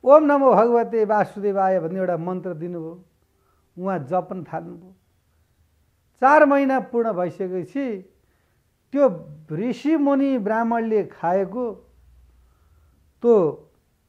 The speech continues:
उच्छिष्ट भोजन, अन्तिममा छोडेको त्यो पत्तलको भोजन खानुहुन्थ्यो।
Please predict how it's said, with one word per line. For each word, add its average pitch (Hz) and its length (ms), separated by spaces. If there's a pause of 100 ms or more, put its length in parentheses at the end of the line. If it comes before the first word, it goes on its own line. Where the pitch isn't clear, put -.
(800)
उच्छिष्ट - 560
भोजन, 165 500 (840)
अन्तिममा 254 560
छोडेको 196 480
त्यो 170 360
पत्तलको 185 760 (1400)
भोजन 165 380
खानुहुन्थ्यो। 175 720